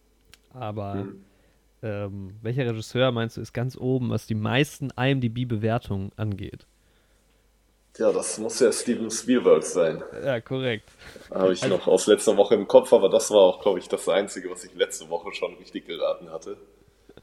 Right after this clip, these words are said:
Speaker 1: Ja, genau. Eigentlich, ähm, ich bin da so durchgegangen und, ähm,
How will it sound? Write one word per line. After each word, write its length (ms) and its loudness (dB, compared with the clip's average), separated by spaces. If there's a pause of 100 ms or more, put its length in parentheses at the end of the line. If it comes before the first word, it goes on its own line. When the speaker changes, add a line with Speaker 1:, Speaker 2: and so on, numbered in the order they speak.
(520)
Speaker 1:
Ja, 240 2
genau. 280 2 (160)
Eigentlich, 340 6
ähm, 260 6 (680)
ich 200 -10
bin 100 4
da 100 2
so 100 -2
durchgegangen 520 -2
und, 220 -10
ähm, 340 -4